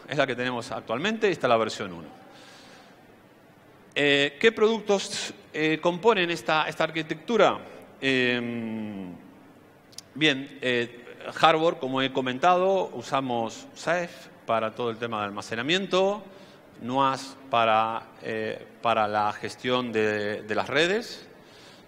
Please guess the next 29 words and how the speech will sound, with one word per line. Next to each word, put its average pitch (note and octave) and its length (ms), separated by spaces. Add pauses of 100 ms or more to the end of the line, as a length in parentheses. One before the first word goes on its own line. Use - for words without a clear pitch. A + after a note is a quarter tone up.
El A2 300
nuas C3 320
es A#2 160
un A#2 100
S G#2+ 200
D A#2+ 160
N, G3+ 260 (640)
está A#2 240
integrado A2+ 420
con, G#2+ 240
con, G#2 680
con, G2+ 560 (300)
eh, F#2+ 600
con G#2 140
OpenStack. G#2+ 760 (520)
Em, G#2 840 (720)
¿qué C#3+ 140
más D3+ 180
usamos? C#3+ 380
Para A#2 260
toda D#3+ 160
la D3+ 100
parte D#3+ 220
de C#3 60
Data C3+ 240
Lake E3 340
usamos C#3+ 380
Hortonworks, C#3+ 760 (1040)
¿vale? B2 320